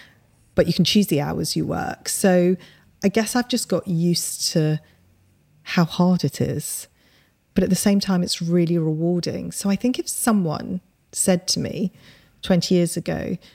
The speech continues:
"You're gonna be doing this in twenty years and it's still gonna be really, really hard and there's always going to be new challenges. So don't think that, you know, you can take your foot off the pedal." Would I still be doing it? I think, uh, the answer is probably yes, but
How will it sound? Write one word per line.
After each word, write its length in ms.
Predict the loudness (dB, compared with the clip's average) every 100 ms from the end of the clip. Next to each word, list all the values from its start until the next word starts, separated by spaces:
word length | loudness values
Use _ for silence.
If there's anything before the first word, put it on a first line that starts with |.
| _ _ _ _
"You're 140 | 4 6
gonna 120 | 6
be 80 | 4
doing 160 | 2
this 140 | 2 -4
in 40 |
twenty 300 | -2 -2 0
years 240 | 0 0 -2 -2
and 140 | -4
it's 120 | -2
still 240 | -2 0 2
gonna 140 | 2
be 120 | 0
really, 260 | 0 0 0
really 160 | 0
hard 360 | -2 -2 -2 -2
and 100 | -2
there's 120 | -2 0
always 240 | 0 0
going 140 | 0
to 80 | -2
be 80 | -2
new 160 | -2 -2
challenges. 680 | -2 -2 0 -2 -2 -4
So 100 | -4
don't 220 | 2 2 2
think 400 | -2 -2 -4 -4
that, 200 | -2 2
you 140 | 2
know, 280 | 2 0 -2 _ _ _ _ _
you 120 | -2
can 100 | 2
take 120 | 2 2
your 80 |
foot 220 | 0 -2 -2
off 100 | -2
the 80 | -2
pedal." 460 | -2 -2 -2 -4 -6 -20 -20 _ _
Would 140 | 0 2
I 120 | 2
still 260 | 0 -2 0
be 140 | 0
doing 340 | 0 0 0
it? 420 | -2 -4 -6 -14 -18 _ _ _ _ _ _ _ _ _ -4
I 20 |
think, 180 | -2 -2
uh, 140 | -2 2
the 100 | 2
answer 320 | 2 0 -4
is 80 | -4
probably 440 | -2 -2 -2 -2
yes, 540 | -2 -2 -4 -8 -14 -10
but 540 | -4 -4 -4 -10 -12